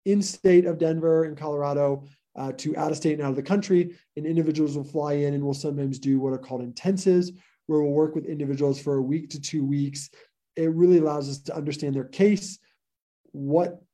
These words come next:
broken parts of their brain are creating their symptoms, and then creating strategies to improve function, right? Maybe not heal, but improve function in those broken circuits. And a lot of times that equates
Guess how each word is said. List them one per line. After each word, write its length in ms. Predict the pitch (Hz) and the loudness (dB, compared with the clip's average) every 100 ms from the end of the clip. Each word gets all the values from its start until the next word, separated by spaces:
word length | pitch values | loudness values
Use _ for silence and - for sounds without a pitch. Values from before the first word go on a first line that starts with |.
| _ _ _ _ _ | _ _ _ _ _
broken 400 | 135 151 160 170 | -2 0 0 -2
parts 300 | 170 156 147 | -4 -6 -4
of 60 | 156 | -2
their 100 | 143 | -2
brain 540 | 139 143 147 160 165 - | 0 -2 0 -2 -4 -6
are 120 | 143 | -8
creating 320 | 143 143 139 | -2 0 0
their 120 | 131 | -2
symptoms, 600 | 123 156 156 190 262 262 - _ _ _ _ | -4 -4 2 4 4 -2 -10 _ _ _ _
and 100 | 160 | -2
then 220 | 156 151 156 | 0 0 -4
creating 440 | - 156 165 156 | 0 2 2 -2
strategies 760 | - 156 151 156 143 135 135 | -4 -4 -2 -4 -2 -2 -2
to 320 | - 151 139 139 - _ 170 | -4 -2 -2 -6 -18 _ -4
improve 440 | 151 - 226 226 | -4 0 2 2
function, 800 | - 196 214 226 - 147 233 - _ | 0 2 2 0 0 -2 -4 -10 _
right? 200 | 165 175 | 0 4
Maybe 240 | 165 170 | 4 4
not 260 | 175 156 143 | 2 0 -4
heal, 460 | - 190 160 156 - _ - | -2 2 4 2 -6 _ -4
but 100 | 165 | -2
improve 420 | 151 - 196 190 | -2 0 2 2
function 640 | - 175 180 185 - 147 | -2 -2 0 -2 -4 -4
in 160 | 147 160 | -4 -2
those 200 | 151 139 | 0 -2
broken 380 | 139 139 139 131 | -2 -4 -4 -10
circuits. 600 | - 269 262 139 139 - _ _ _ _ _ _ | -2 -2 0 -2 -2 -8 _ _ _ _ _ _
And 100 | 156 | 2
a 40 | |
lot 200 | 147 165 | 4 4
of 80 | 190 | 2
times 420 | 190 156 147 139 - _ 135 | 0 -4 -4 -6 -10 _ -6
that 240 | 151 165 | 0 0
equates 500 | 160 - 156 151 - | 0 0 0 0 -8